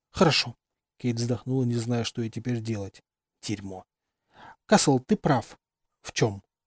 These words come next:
Он всё ещё был ошеломлён. "Хорёк, как кобра, свистящий шум". Касл опустил руку, его глаза отразили понимание. "Она заклинатель змей.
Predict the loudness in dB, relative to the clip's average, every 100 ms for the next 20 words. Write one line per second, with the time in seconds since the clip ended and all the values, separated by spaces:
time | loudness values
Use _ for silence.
0 | _ _ _ _ -8 -4 0 0 0 -2
1 | -2 0 2 4 2 0 -6 _ _ _
2 | _ _ -2 4 6 8 6 2 -6 -6
3 | -6 0 8 8 8 2 -6 _ -10 0
4 | 2 2 2 0 2 0 0 0 -2 -2
5 | -4 _ _ _ _ _ _ _ _ -4
6 | -2 0 0 -2 -4 -2 0 2 4 2
7 | 2 2 0 -2 -2 0 2 6 6 8
8 | 8 6 4 0 2 4 4 4 2 4
9 | 2 0 -4 -10 -14 _ _ _ _ _
10 | _ _ 0 4 6 6 6 4 4 6
11 | 6 6 4 0 2 6 8 6 2